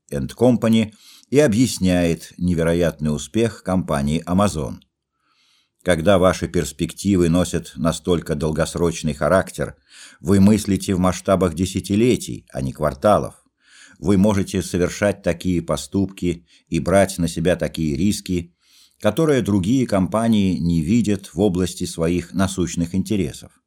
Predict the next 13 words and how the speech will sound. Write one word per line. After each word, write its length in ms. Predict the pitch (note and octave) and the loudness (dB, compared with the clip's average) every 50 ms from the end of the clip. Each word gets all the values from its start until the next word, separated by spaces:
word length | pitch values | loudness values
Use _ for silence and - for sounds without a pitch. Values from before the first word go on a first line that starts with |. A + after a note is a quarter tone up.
| _ _ | _ _
Некоторые 580 | - E2+ G2 G#2 F#2+ G2+ F#2 F#2+ F2+ F2+ F2+ F2 | -2 2 2 2 2 0 -2 -2 0 0 0 0
академические 960 | - F2 E2+ F#2+ D#2+ D#2 F2 F#2+ G#2+ G2+ - G#2+ F#2+ - - - F#2 F2+ F2 | 0 -2 -2 -2 -2 0 2 2 2 2 0 -2 -6 -6 -6 -4 -2 -2 -2
и 120 | - E2 | -2 -2
консалтинговые 1080 | - - F2+ E2+ E2 - G2 F#2 F2+ F2+ - F2 E2 D#2+ D#2+ D2+ D#2 D#2+ D2+ D2+ - D#2+ | -2 0 0 0 0 0 0 2 2 0 0 -2 -2 -2 -2 -2 -2 -2 -2 -4 -6 -8
исследования 800 | - - - D#2+ F#2+ G2+ F2+ F2+ F2+ F2 F2 E2+ E2+ D#2+ - - _ _ - _ _ | -10 -6 -2 0 0 0 2 0 0 0 0 0 0 -2 -4 -8 _ _ -20 _ _
говорят 480 | - D2 F#2+ G2 G#2+ B2 C#3 B2 - - | -4 2 4 4 4 4 2 0 -2 -4
в 160 | - - - | -12 -20 -6
пользу 360 | - B2 A#2 F#2 E2+ D2 F#2 G#2 | 0 2 2 2 2 0 0 2
Мердока. 600 | G#2+ G2+ D#2+ C2 - B1+ - - A1 G1+ - _ _ _ _ _ _ _ _ _ _ _ _ _ | 2 2 0 -2 -4 -8 -12 -12 -12 -14 -14 _ _ _ _ _ _ _ _ _ _ _ _ _
Исследование 800 | - E2+ E2+ - - F#2+ G2 F#2+ E2+ F2+ F2 F2 F2 E2+ E2 D#2+ - | -6 -4 -4 -4 -2 0 0 0 2 2 0 2 2 2 0 0 0
МакКинси 760 | E2 E2+ E2+ F2 - - - A#2 B2 A2+ F2+ E2 - - B1+ | 0 0 0 -2 -2 -6 -4 -2 0 0 0 -2 -4 -6 -6
утверждает, 800 | C2 C#2+ C#2+ C#2+ E2 E2 C#2+ C2 B1 D2+ G2 G2+ F#2+ F2+ D#2 - | -6 -6 -4 -4 -4 -4 -4 -4 -4 -2 0 0 0 0 -2 -4
что 400 | - - - F2 D#2+ D2 - | -8 -10 -6 -4 -4 -4 -4